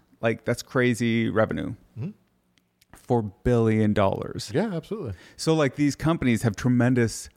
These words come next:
Speaker 1: value. <laughs>
Speaker 2: Yeah, but it's all inflated.
Speaker 1: Is
Speaker 2: The
Speaker 1: it because they were just, all of the prices collapsed, like, Google's down forty, Snap's down, like, eighty, ninety, depends on how you look at it.
Speaker 2: Yeah, well, yeah, th-, but that's what I'm saying. They just fired ten percent of their workforce.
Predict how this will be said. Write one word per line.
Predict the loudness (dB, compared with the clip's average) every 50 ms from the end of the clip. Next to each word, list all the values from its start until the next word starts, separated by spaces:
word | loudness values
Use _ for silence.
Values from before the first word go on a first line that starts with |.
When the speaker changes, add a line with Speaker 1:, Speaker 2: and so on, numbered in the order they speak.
| _ _ -4
Speaker 1:
value. | 0 2 2 2 2 2 2 0
<laughs> | 0 0 0 -2 -6 -10 -20 -20 -20 -20 _ _ -14 -14 -14 -12 -14 -18 -18 -20 -20 -20 _ _ _ _ _ _ _ _ _ _ _ _ _ _ -16 -10
Speaker 2:
Yeah, | -4 -2 0 2
but | 2 2
it's | 0 0 0
all | 0 0 0
inflated. | 0 -2 -2 -2 0 0 0 -2 -4 -8 -12 -14 -14 -16 -20 -20 -20 -20 -20 _ _
Speaker 1:
Is | -2 0 2 2 2
Speaker 2:
The | 2
Speaker 1:
it | 0 0 -2
because | -2 -2 0 0 0
they | 0 0 2
were | 2 2 0
just, | 0 0 0 0 0 -2 -4 -8 -4 -2
all | 0 2 2 2
of | 0 -2 0
the | 0 0 2 0
prices | 0 0 0 0 0 0 -4 -8 -8
collapsed, | -6 -2 0 2 2 2 0 -4 -8 -6
like, | -2 -2 -2 -2 -4 -6 -16 _ _ _ _ _
Google's | _ -2 0 0 0 0 0
down | 0 0 2 2 0
forty, | 0 0 0 0 2 2 0 0
Snap's | -2 -2 0 0 0 0 0 0
down, | 0 2 2 2
like, | 0 0 0 0
eighty, | 0 2 2 2 2 2 2 0 -2 -4 -4
ninety, | -2 0 0 2 2 2 2 0 0 -2 -2 -2 -2 -4 -6 -8
depends | -8 -6 -4 -2 -2 -2 -2
on | -4 -2
how | -2
you | -2 -2
look | -4 -4 -4
at | -4 -6
it. | -6 -6 -10 -14 -20 _ _ _ _ _ _ _ _
Speaker 2:
Yeah, | -2 0 0 0 0
well, | 0 0 0 0 0
yeah, | 0 2 2 2 0
th-, | 0 -2 -2 -2
but | 0 0
that's | 0 0 2
what | 0
I'm | 0 0
saying. | 2 2 2 2 2
They | 0 0
just | 0 0 0 -2 -2 -6 -14
fired | -8 -2 0 2 2 2 2 0 -2 -6 -12
ten | -8 -4 0 0 2 2 2
percent | 0 0 0 2 2 2 2 2
of | 2 2
their | 2 2 2
workforce. | 2 0 -2 -2 -6 -8 -10 -10 -12 -16 -20